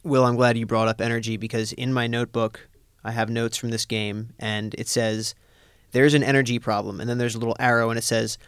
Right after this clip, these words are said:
"I'm really tired of talking about this." And I'm tired of talking about it because it's like lightning in a bottle. If you're a player, you want it, you feel like you've done everything you can pre-,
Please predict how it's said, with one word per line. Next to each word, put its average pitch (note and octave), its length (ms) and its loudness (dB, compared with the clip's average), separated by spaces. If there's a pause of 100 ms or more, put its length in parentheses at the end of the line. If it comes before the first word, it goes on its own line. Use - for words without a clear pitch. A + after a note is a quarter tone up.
(220)
"I'm C3+ 220 4
really C#3+ 260 6
tired C3 360 6
of - 80 -2
talking B2 400 2
about G2+ 260 -4
this." - 320 -8 (340)
And - 80 0
I'm G3+ 80 2
tired B3+ 200 6
of G#3 80 0
talking C#3 320 2
about A2+ 200 0
it A2+ 60 -4
because B2 380 -4 (380)
it's F#3+ 120 0
like G#3+ 140 8
lightning D#3 380 6
in B2+ 60 2
a A#2 40 -2
bottle. A2 500 0
If B2+ 100 -6
you're D3+ 120 4
a C#3+ 40 2
player, F3 400 4
you C#3 180 0
want C#3+ 220 4
it, C#3+ 140 2
you B2 120 -4
feel C#3+ 160 4
like C3 140 0
you've B2 120 -4
done B2+ 160 2
everything B2 240 0
you A#2 100 -6
can B2 280 -2
pre-, A2 120 -8